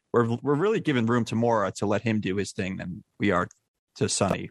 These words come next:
We're kinda making Sonny, "You're the better player, figure it out with Harry."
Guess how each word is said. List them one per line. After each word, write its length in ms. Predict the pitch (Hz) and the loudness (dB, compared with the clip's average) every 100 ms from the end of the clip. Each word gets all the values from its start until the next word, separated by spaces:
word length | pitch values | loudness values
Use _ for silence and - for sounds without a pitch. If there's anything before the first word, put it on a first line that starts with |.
| - | -10
We're 80 | 104 | -6
kinda 380 | - 107 98 - | -2 -2 -2 -4
making 260 | 110 107 107 | -2 -2 -2
Sonny, 280 | - 101 101 | -2 0 2
"You're 100 | 104 | 0
the 80 | 101 | 0
better 220 | 101 101 | 0 -2
player, 400 | - 101 92 87 - | -2 0 -2 -4 -4
figure 240 | 95 95 | -4 -2
it 80 | 87 | 0
out 120 | 90 | -2
with 140 | - - | -4 -8
Harry." 360 | - 175 - | -6 -6 -10